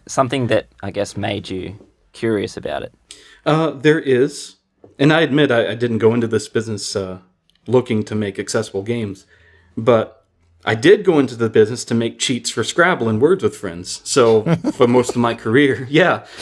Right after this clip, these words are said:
Speaker 2: most of my career, I've been developing websites and apps, uh, the best out there, that will take a screenshot of your Words with Friends board, you know, O C R it to,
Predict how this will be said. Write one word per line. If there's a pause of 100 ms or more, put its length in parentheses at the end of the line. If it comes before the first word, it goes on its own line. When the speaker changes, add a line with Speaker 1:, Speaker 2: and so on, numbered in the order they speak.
(140)
Speaker 2:
most
of
my
career, (360)
I've
been
developing
websites
and
apps,
uh, (100)
the
best
out
there, (400)
that
will (920)
take
a
screenshot
of
your
Words
with
Friends
board, (680)
you
know,
O
C
R
it
to,